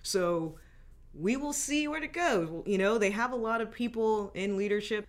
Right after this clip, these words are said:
so we'll see if they even pick a successor or not.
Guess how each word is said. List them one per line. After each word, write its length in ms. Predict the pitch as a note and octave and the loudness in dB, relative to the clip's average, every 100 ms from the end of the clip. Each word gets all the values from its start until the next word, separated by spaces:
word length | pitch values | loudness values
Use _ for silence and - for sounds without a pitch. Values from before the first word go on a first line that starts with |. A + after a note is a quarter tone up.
| - | -10
so 300 | - G#3 F#3 | -2 0 0
we'll 200 | F3+ F3 | 0 -4
see 400 | - - A#3 A#3 | -6 -4 -2 -2
if 120 | A3 | -2
they 80 | F#3+ | -2
even 280 | F3 F3+ D#3+ | -2 -2 -4
pick 240 | G3+ G#3 | -8 -6
a 80 | G3+ | -6
successor 560 | - - G#3 A3 A3 G3+ | -6 -8 -6 -4 -2 0
or 60 | |
not. 340 | G#3+ B3+ C4 | 2 4 2